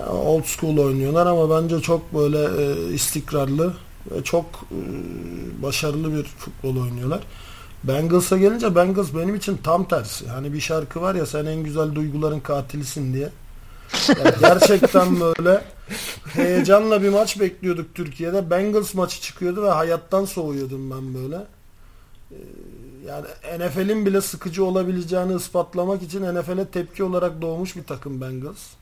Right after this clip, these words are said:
Speaker 1: benim gözümde. Yani <laughs> hiçbir şey demiyorum onlar için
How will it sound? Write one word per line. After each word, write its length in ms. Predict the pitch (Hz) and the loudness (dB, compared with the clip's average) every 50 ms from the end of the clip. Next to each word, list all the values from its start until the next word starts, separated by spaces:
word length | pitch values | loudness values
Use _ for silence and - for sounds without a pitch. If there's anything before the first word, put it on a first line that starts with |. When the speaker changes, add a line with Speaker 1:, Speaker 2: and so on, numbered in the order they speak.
| - - - - | -20 -20 -20 -18
Speaker 1:
benim 280 | 160 156 143 143 143 139 | -14 -12 -12 -10 -10 -10
gözümde. 480 | 143 139 127 131 135 131 135 147 175 208 220 - - - - - - - - - - - - - - - - - - - - | -10 -10 -10 -10 -8 -8 -6 -6 -6 -8 -10 -14 -20 -20 -20 -20 -20 -20 -20 -20 -20 -20 -20 -20 -20 -20 -20 -20 -20 -20 -16
Yani 420 | - 143 147 156 165 160 160 151 147 - - | -12 -10 -8 -8 -8 -8 -10 -10 -12 -14 -18
<laughs> 180 | - - - - | -20 -20 -16 -14
hiçbir 360 | - - - - - 139 131 | -10 -8 -8 -6 -6 -4 -4
şey 360 | - - - 202 196 170 180 | -2 0 2 4 4 4 2
demiyorum 320 | 190 220 196 208 190 165 131 - | 2 4 4 4 4 4 4 4
onlar 300 | 220 202 185 - 214 202 | 4 6 6 6 4 4
için 560 | 185 - - - 202 190 - - 226 185 | 4 2 -4 -4 -4 -4 -4 -6 -8 -10